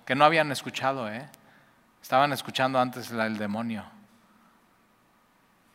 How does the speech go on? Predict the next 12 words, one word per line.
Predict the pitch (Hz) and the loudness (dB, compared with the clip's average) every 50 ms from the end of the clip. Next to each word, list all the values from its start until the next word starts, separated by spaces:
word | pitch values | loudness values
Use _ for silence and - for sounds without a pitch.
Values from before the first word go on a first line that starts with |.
| _ _ _ _ _ _ _ _ _ _ _ _ _ _ _ _ _ _ _ _ - | _ _ _ _ _ _ _ _ _ _ _ _ _ _ _ _ _ _ _ _ -8
Y, | 123 117 110 - 139 | -8 -8 -8 -8 -6
y | 123 | -4
así | 110 104 104 - 151 143 131 123 113 104 - - | -4 -2 -2 -2 -2 -2 -2 -4 -6 -10 -14 -8
pasar | - 113 107 - 135 135 139 139 127 123 135 156 | -8 -6 -4 -2 0 0 0 0 -2 -8 -16 -16
y | 143 120 | -12 -8
ya, | 131 135 131 135 127 - - - | -6 -6 -6 -8 -14 -18 -14 -10
"Está | 156 143 - 175 170 | -8 -2 4 4 4
bien, | 165 180 170 160 135 - - - - | 4 4 -2 -2 -4 -10 -18 -14 -6
todo | - 160 160 | -4 -4 -4
está, | 143 - 165 - | -4 -6 -10 -8
no, | 147 156 160 156 - - - - | -4 -6 -6 -6 -8 -20 -20 -10
tranquilos". | - 131 127 113 - 147 139 131 101 - - - | -8 -8 -6 -6 -6 -6 -6 -6 -8 -10 -14 -18